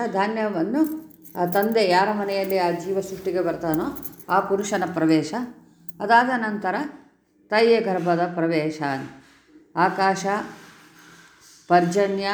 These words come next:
ಭೂಮಿ, ತಂದೆ ಮತ್ತು ತಾಯಿ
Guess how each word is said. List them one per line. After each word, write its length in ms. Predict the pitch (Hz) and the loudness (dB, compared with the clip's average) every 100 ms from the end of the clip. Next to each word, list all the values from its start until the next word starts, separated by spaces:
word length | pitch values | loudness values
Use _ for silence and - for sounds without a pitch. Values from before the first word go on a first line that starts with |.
| 208 - - - - | -6 -10 -20 -18 -10
ಭೂಮಿ, 640 | 185 208 208 202 208 - - - - - - - - - - - - - - - - - - | -4 -2 -2 -2 -4 -6 -12 -20 -20 -20 -20 -20 -20 -20 -20 -20 -18 -14 -12 -14 -18 -18 0
ತಂದೆ 600 | 190 208 196 208 220 - - - - - - | 0 2 2 0 0 -10 -18 -20 -20 -20 -12
ಮತ್ತು 320 | 196 202 190 226 | -6 -4 -4 2
ತಾಯಿ 680 | 185 175 156 147 139 - | 4 6 4 0 -4 -14